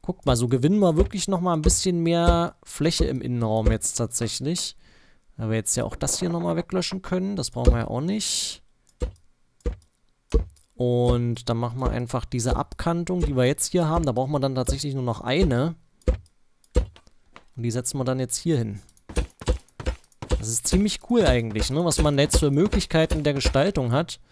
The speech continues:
Das ist echt der Hammer. Der Wahnsinn, der Wahnsinn. So, das färben wir jetzt natürlich auch gleich mal weiß ein. Wunder, wunderschön.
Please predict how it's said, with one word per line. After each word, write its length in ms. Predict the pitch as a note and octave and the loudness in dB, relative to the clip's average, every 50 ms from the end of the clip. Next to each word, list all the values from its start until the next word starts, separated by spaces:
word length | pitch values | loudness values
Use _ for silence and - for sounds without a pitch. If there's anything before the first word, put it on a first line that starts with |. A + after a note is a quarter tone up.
| - - - - - _ _ _ _ | -20 -20 -20 -20 -20 _ _ _ _
Das 140 | - - - | -12 -12 -10
ist 40 | - | -8
echt 180 | - - - - | -8 -6 -4 -2
der 140 | C#3 B2+ | -2 0
Hammer. 340 | C#3+ E3 D3 A#2+ G#2+ G#2 G2+ G2+ - _ _ _ _ _ _ _ _ _ _ _ _ _ _ _ _ _ _ _ _ - _ _ _ - | 0 0 0 0 0 -2 -6 -10 -14 _ _ _ _ _ _ _ _ _ _ _ _ _ _ _ _ _ _ _ _ -20 _ _ _ -12
Der 380 | A2+ A2+ G#2+ C#3 D3+ D#3+ D#3 C3 | -6 0 2 4 4 4 4 4
Wahnsinn, 720 | C3+ D#3 F#3+ G#3 G3 F#3 E3 C#3+ C3 F3 F3 D#3+ C#3+ B2+ | 4 4 4 4 4 2 0 2 2 2 2 2 2 2
der 240 | D#3 E3+ D3+ C3+ B2+ | 2 2 2 2 2
Wahnsinn. 760 | D3+ F3+ E3+ C#3+ C3 A#2+ A2+ A2 G#2 G#2+ A#2 A2+ A2+ A2+ A2 | 2 2 2 2 0 0 -2 -4 -4 -4 -4 -4 -4 -4 -6
So, 120 | G2 A#2+ | -4 -4
das 160 | A2+ A2+ - - | -2 -2 -2 0
färben 220 | - C#3 C#3 C#3 | 0 0 2 2
wir 40 | C#3 | 0
jetzt 140 | C3 - - | -2 -2 -4
natürlich 360 | B2+ - - C#3+ C#3 B2+ C3 | -6 -4 -2 -2 -2 0 -2
auch 80 | B2 | -4
gleich 200 | - - C3 A2+ | -4 -4 -4 -2
mal 120 | A#2 A2+ G#2+ | -2 -2 0
weiß 260 | A#2+ C3+ - - - | 0 0 0 0 -2
ein. 340 | - B2 C3 D3+ F3+ F#3 E3+ - - - - - _ - - - - - - _ _ _ _ _ _ - - - - - - - - - - - - - - - - - - _ - - - - - - _ - - - - - _ - | -4 -4 -6 -4 -6 -6 -8 -12 -16 -18 -18 -20 _ -20 -18 -18 -18 -18 -20 _ _ _ _ _ _ -18 -16 -14 -14 -14 -14 -16 -18 -18 -18 -18 -18 -18 -18 -18 -18 -18 -20 _ -20 -20 -20 -18 -20 -20 _ -16 -14 -14 -14 -14 _ -8
Wunder, 560 | A2+ A2 C3 D#3 E3 E3 D#3 D3 C#3+ C#3 A#2+ | -4 -2 0 0 2 2 2 2 2 2 2
wunderschön. 800 | A#2 A#2+ B2 A#2+ A#2+ A#2+ A#2 - - A#2+ A#2 A#2 A2+ A2 A2 A2 | 0 -2 0 0 0 -2 -2 -2 -2 -2 -2 -2 -2 -4 -8 -10